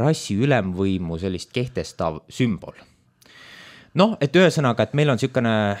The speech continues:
no mitte päris sellise sõnastusega, aga et meil on selline traditsiooniline korraldus ja seal on hästi palju niisugust valgete kesksust, mis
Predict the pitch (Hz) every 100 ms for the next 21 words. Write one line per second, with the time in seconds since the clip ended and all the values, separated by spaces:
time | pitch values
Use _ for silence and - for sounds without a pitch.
0 | - - - - - 185 226 233 - -
1 | 160 143 - 131 117 131 170 240 196 -
2 | 147 151 131 135 127 110 143 143 113 131
3 | 107 101 113 107 101 - 139 113 87 87
4 | 123 208 202 156 123 107 101 156 120 127
5 | - 104 127 107 98 95 - 113 143 107
6 | 90 - 95 165 175 - 117 - 107